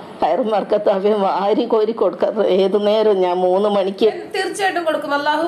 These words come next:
Speaker 2: കയറും ബർക്കത്തും മാത്രമല്ല കയറും തൊട്ടിയും കപ്പിയും വേണമെങ്കിൽ കൊടുക്കും, വേണമെങ്കിൽ കിണർ വരെ വെട്ടിക്കൊടുക്കും.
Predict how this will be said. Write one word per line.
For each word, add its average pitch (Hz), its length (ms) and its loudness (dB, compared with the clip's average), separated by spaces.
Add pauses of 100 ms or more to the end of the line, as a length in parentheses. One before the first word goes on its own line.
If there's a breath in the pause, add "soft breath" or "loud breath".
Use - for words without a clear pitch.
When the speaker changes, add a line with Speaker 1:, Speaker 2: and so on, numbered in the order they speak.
Speaker 2:
കയറും 285 300 0
ബർക്കത്തും 294 360 -4
മാത്രമല്ല 269 460 -2
കയറും 269 400 0
തൊട്ടിയും 269 420 -4
കപ്പിയും 277 480 -2
വേണമെങ്കിൽ 233 320 -2
കൊടുക്കും, 226 240 -2
വേണമെങ്കിൽ 254 380 -4
കിണർ 254 340 -2 (120)
വരെ 233 160 -2
വെട്ടിക്കൊടുക്കും. 190 580 -6